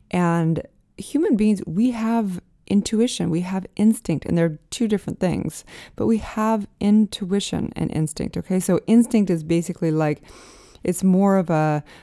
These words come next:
fight or flight kind of a thing, an instinct, versus intuition is really tapping into your highest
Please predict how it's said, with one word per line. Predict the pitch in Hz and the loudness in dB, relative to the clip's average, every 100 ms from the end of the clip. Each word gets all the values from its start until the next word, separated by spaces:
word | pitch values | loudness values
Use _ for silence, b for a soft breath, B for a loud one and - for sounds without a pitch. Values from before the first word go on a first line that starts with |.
| - | -20
fight | - - 180 | -6 0 0
or | 175 | 0
flight | 156 - 160 156 | -4 -2 -2 -2
kind | - 160 | -2 -2
of | |
a | 151 | -2
thing, | - 165 151 | -2 -2 0
an | - - | -2 -2
instinct, | 160 160 - 139 - | -2 -2 -2 -4 -4
versus | 156 156 - 151 - | -2 -2 -2 -8 -2
intuition | 202 202 - 220 196 - 202 - 170 151 180 - | 2 2 2 -2 -2 -2 -2 -2 -2 0 -2 -2
is | 180 160 | -4 -2
really | 190 208 | -2 -2
tapping | 202 - 196 190 185 175 | -2 -4 -4 -2 -4 -4
into | 180 180 175 - | 0 0 0 -2
your | 170 156 | -2 -2
highest | 156 - 165 160 156 - | -6 -4 0 2 0 -4